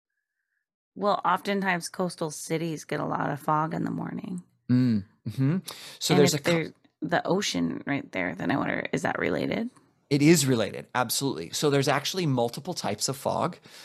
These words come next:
Speaker 2: uh, that are dependent on exactly what causes them to form.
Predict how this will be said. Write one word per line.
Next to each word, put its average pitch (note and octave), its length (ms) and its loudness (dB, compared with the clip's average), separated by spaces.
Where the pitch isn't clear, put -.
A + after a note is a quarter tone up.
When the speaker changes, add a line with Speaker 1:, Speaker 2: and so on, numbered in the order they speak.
Speaker 2:
uh, A#2+ 380 6
that A#2 460 2
are A#2 300 4
dependent C3+ 640 -4
on A#2 400 0
exactly A#2 460 -2
what A#2 160 0
causes G#2+ 340 -4
them G#2 140 -4
to G#2+ 80 -4
form. G2+ 480 -2